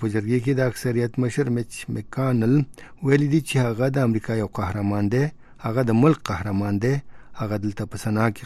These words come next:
قهرمان دی او هغه زموږ د ټولو ښه دوست دی. د امریکا د مشرانو په جرګې کې دیموکرات ګوند مشر چک شومر ویلي چې د زړه له کومې هغه ته د صحت دعا کوي او هغه دلته به په دې مجلس کې د ټولو دپاره یو ډیر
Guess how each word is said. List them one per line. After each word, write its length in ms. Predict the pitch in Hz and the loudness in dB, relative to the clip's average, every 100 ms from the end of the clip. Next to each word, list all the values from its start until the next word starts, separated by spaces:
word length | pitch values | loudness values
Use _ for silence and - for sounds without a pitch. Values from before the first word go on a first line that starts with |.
| - | -8
قهرمان 440 | 87 98 98 101 101 | -6 -4 -4 -2 0
دی 120 | 131 156 - - - 120 | 0 0 -6 -20 -10 -4
او 60 | 110 | -2
هغه 160 | 95 104 101 | -2 -4 -2
زموږ 200 | 104 104 | 0 0
د 60 | 101 - | -4 -6
ټولو 200 | 95 90 | -8 -8
ښه 140 | - 95 90 110 | -8 -10 -8 0
دوست 220 | 123 - - | 0 0 -10
دی. 120 | 90 92 - - - - - - - | -12 -12 -16 -20 -18 -18 -18 -16 -8
د 40 | - 120 | 0 4
امریکا 320 | 127 123 160 | 4 6 6
د 80 | 165 156 | 6 4
مشرانو 400 | - 139 147 147 | 4 2 4 4
په 60 | 139 120 | 2 0
جرګې 300 | 120 110 127 123 | 0 0 -2 0
کې 120 | 139 131 120 | 0 0 0
دیموکرات 560 | 117 113 107 120 123 131 - 110 | -2 0 -2 -2 0 0 -4 -2
ګوند 180 | 117 117 113 | 2 2 2
مشر 220 | - 123 - | 0 -4 -4
چک 160 | 110 - - - | -8 -8 -14 -4
شومر 320 | 135 147 120 | 2 4 4
ویلي 340 | 107 101 123 165 - - - - | 2 2 2 2 -2 -16 -18 -18
چې 80 | - 117 | -6 -2
د 40 | 120 | 0
زړه 120 | 131 170 | 2 4
له 80 | 143 - | 2 2
کومې 260 | 131 131 123 | 2 4 4
هغه 160 | 110 107 | 2 -2
ته 60 | 117 101 | -2 -4
د 20 | 98 | -6
صحت 180 | 98 104 98 | -6 -6 -2
دعا 200 | 104 117 - | 0 0 0
کوي 160 | 135 156 - - - - | 0 0 -2 -16 -20 -6
او 80 | 113 95 | -4 -2
هغه 160 | 101 101 | -4 -4
دلته 240 | 107 107 123 107 | -4 -4 -6 -4
به 100 | 113 117 | -6 -4
په 60 | 120 107 | -4 0
دې 80 | 110 | 0
مجلس 260 | 101 101 117 | 0 -2 -4
کې 80 | - 113 | -4 -4
د 20 | 107 | -2
ټولو 180 | - 147 107 | 0 0 0
دپاره 340 | 101 104 104 107 | -2 -4 -4 -2
یو 80 | 98 98 | -2 -4
ډیر 120 | 104 | -4